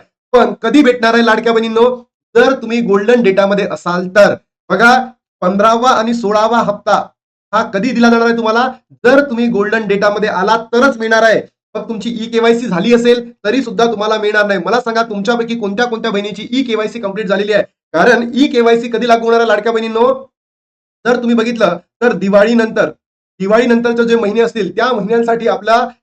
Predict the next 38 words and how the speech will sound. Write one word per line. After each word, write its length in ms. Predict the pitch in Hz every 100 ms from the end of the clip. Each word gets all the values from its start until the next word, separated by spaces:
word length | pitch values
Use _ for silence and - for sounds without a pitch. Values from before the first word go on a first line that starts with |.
| -
ई 140 | 269
केवायसी 340 | 277 233 226 226
लागू 200 | 214 208
आहे. 120 | 165 - _
पण 220 | 233 233 233
आता 300 | 196 247 233
पंधरावा 520 | 226 180 208 240 247
आणि 120 | 254
सोळावा 280 | 214 220 220
हप्ता 220 | - 214
जर 140 | 226
पाहिजे 320 | 220 190 190 240
असेल 420 | 233 233 233 -
तर 40 |
तुमचं 380 | 180 185 185 240
नाव 220 | 220 233
गोल्डन 380 | 190 196 214 226
डेटामध्ये 480 | 190 202 196 202 185
येणं 160 | 175 208 196
गरजेचं 360 | 160 165 185 185
आहे, 140 | 185
otherwise 440 | 185 185 220 208 202
तुम्हाला 240 | 190 190 196
पंधरावा 480 | 175 175 185 190
आणि 100 | 180
सोळा 220 | 190 170 175
हप्ता 320 | 160 - 175
मिळणार 280 | 180 196 196
नाही. 140 | 190
तर 280 | - _ 170
मला 200 | 208 233
कमेंट 260 | 226 269
बॉक्समध्ये 320 | 240 233 233 226
सांगा, 180 | 226
तुमच्यापैकी 680 | 233 226 208 269 247 233 240
कोणत्या 320 | 233 226 277
कोणत्या 280 | 285 240 240
बहिणींचं 560 | 220 214 220 214 226